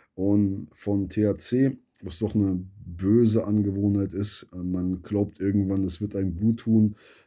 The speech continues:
während man eigentlich gar nichts mehr davon hat, außer dass man einen Haufen Geld verraucht, in die Luft bläst, literally. Naja, ich hab's so weit geschafft, äh, dass ich sagen kann, okay,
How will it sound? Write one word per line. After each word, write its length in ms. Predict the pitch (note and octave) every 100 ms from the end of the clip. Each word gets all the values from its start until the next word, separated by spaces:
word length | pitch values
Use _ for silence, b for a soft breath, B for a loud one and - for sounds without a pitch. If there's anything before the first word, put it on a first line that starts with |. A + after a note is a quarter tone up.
| _
während 320 | F#2 F#2 F#2+
man 140 | F#2+ E2
eigentlich 360 | E2 F2 -
gar 140 | E2 F#2
nichts 200 | F#2+ -
mehr 100 | F#2
davon 280 | E2 F2
hat, 200 | F2 F#2+
außer 260 | - F#2 G2
dass 120 | F2
man 120 | G2
einen 100 | E2+
Haufen 340 | F#2 A2 A2 F2+
Geld 240 | F#2 A2
verraucht, 640 | A2+ G2 D#2+ F2 G#2 -
in 120 | G#2 E2+
die 80 |
Luft 340 | F2+ G#2+ A2+ -
bläst, 400 | F2 F2 F#2 -
literally. 680 | F#2 G#2+ - F2+ F2+ G#2 A2+ b b b b b b b _
Naja, 340 | A#2+ A2 D#2+ - _ _ _ _ -
ich 180 | - A2
hab's 160 | C#3+ -
so 120 | C#3
weit 200 | C3+ A#2+
geschafft, 640 | A2 - G#2+ - - D#2+ -
äh, 280 | F#2+ F#2+ F#2
dass 200 | F#2 F#2+
ich 140 | D#2+
sagen 280 | F#2 F2 F2
kann, 160 | F2
okay, 400 | F#2 D#2+ F2+ F#2